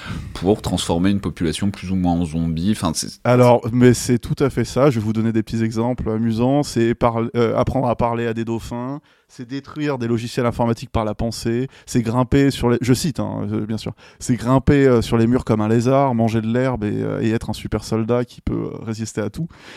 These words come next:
Speaker 2: C'est tout ce charabia qui, et vous le disiez très bien, n'est pas une affaire de, de deux alcooliques, euh, de l'académie militaire d'état-major. Une direction de l'état-major, il n'y en a pas beaucoup, hein,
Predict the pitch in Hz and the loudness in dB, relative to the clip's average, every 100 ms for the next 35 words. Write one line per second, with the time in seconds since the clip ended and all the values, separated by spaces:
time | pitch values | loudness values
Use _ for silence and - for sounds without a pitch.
0 | - - - - - - 175 _ _ _ | -20 -20 -20 -8 -2 4 4 _ _ _
1 | _ _ _ - 202 202 - 156 139 135 | _ _ _ 0 2 4 6 6 6 6
2 | 160 196 202 - 208 247 233 - _ - | 6 4 2 -4 -2 0 -2 -8 _ -4
3 | 131 127 170 165 180 - 170 202 190 135 | 0 2 2 4 4 4 2 4 2 2
4 | 123 135 - 208 247 165 143 - 151 175 | 4 4 6 6 6 6 4 4 2 2
5 | 180 - _ - 104 117 113 110 113 110 | 0 -6 _ -10 0 4 6 4 4 2
6 | 107 113 147 139 127 131 139 180 131 120 | 2 6 6 6 4 2 2 0 -2 0
7 | 117 120 113 113 110 117 113 120 165 143 | 0 -2 2 2 2 2 0 2 2 0
8 | 151 123 139 160 180 135 - - - - | 0 -2 0 4 4 4 -2 -20 -20 -20
9 | _ _ _ 143 147 139 208 226 208 - | _ _ _ 2 2 2 4 6 4 2
10 | - 202 160 131 151 143 170 135 131 131 | -2 0 2 2 4 4 4 4 2 2
11 | 135 143 131 104 | 0 -2 -4 -6